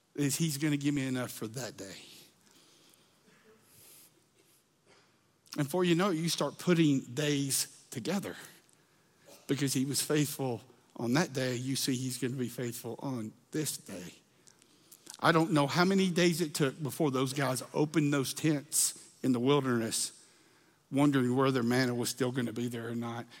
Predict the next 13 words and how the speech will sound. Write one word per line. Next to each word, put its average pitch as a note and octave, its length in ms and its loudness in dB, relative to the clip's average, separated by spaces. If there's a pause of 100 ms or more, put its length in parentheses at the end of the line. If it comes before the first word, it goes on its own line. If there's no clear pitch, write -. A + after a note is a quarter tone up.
(140)
But - 120 -10
when C#3 200 2
they E3 140 4
did, C#3+ 260 2
they A#2+ 120 -4
got A#2+ 180 -6
set G#2 220 -6
free. G#2+ 340 -10 (1700)
When D3+ 160 8
they C3+ 160 6
opened F3+ 440 8
the F#3 80 6
tent D3+ 440 4